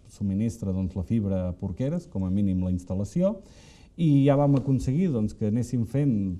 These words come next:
petits disseminats. L'últim que vam aconseguir, doncs, va ser a Prat d'Alles, Prat Roig, i ara, doncs, també a base d'anar insistint, doncs, hem aconseguit que ja demanin formalment la petició per fer les dues urbanitzacions i la zona de Cal Germà.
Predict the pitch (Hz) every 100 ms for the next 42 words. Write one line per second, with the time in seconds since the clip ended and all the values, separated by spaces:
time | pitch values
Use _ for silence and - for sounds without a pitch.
0 | - 101 123 123 120 - 104 113 160 196
1 | - 87 101 104 101 101 104 104 101 104
2 | 98 101 143 104 92 92 - 95 90 92
3 | 98 98 90 104 104 165 208 - - -
4 | - - 135 135 139 156 131 - 120 139
5 | 135 131 120 127 127 127 127 139 - 165
6 | 170 151 120 113 113 120 - 113 120 120
7 | - 113 110 113 120 - 120 110 120 120
8 | 110 101 117 113 117 120 123 131 113 113
9 | 104 117 113 127 - 117 101 98 131 117
10 | 123 117 127 120 123 160 165 214 - -
11 | - - 147 131 104 113 135 110 101 90
12 | 98 98 82